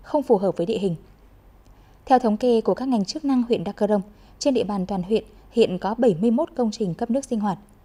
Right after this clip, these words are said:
trong đó có ba mươi ba công trình cấp nước sinh hoạt sử dụng kém hiệu quả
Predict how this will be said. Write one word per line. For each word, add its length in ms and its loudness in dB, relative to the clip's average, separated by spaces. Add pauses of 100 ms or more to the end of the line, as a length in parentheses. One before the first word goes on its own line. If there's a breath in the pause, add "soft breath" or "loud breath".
(120)
trong 200 -4
đó 340 -2
có 140 -4
ba 180 0
mươi 140 4
ba 260 -2
công 160 0
trình 240 0
cấp 180 -4
nước 140 -2
sinh 160 -4
hoạt 240 0
sử 200 -2
dụng 180 -2
kém 180 -2
hiệu 140 0
quả 260 -2